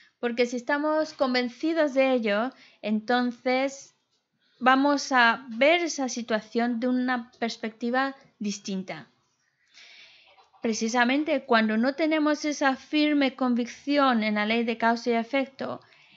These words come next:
entonces los problemas los agravamos más de lo que realmente son.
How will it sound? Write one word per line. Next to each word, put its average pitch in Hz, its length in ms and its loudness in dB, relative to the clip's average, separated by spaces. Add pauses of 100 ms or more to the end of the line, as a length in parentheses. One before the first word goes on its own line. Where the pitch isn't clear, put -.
(320)
entonces 277 1120 2
los 240 340 2
problemas 254 960 2 (320)
los 220 400 -2
agravamos 226 720 2
más 240 220 2
de 240 60 -2
lo 214 140 -2
que 214 100 -4
realmente 214 440 -2
son. 330 360 -6